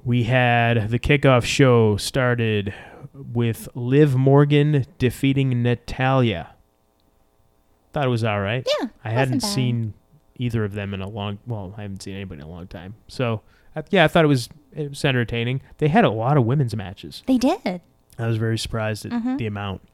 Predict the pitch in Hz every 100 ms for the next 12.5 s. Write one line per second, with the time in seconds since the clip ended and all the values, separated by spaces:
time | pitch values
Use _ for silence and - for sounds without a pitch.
0 | _ _ - 160 147 127 143 - 131 131
1 | 127 120 117 120 123 123 120 120 120 117
2 | 120 104 107 110 110 113 - 117 107 104
3 | 98 - - - - 113 110 107 107 113
4 | 120 120 117 117 113 127 120 117 110 143
5 | 143 135 123 123 127 139 - 120 107 110
6 | - 120 95 95 110 - _ _ _ _
7 | _ - - 113 110 110 101 - 139 131
8 | 127 117 - - 156 143 120 117 110 -
9 | 113 - 135 123 120 117 113 98 _ _
10 | _ 120 110 131 135 131 123 113 117 143
11 | 110 92 87 - - 113 110 107 123 113
12 | 110 101 120 147 147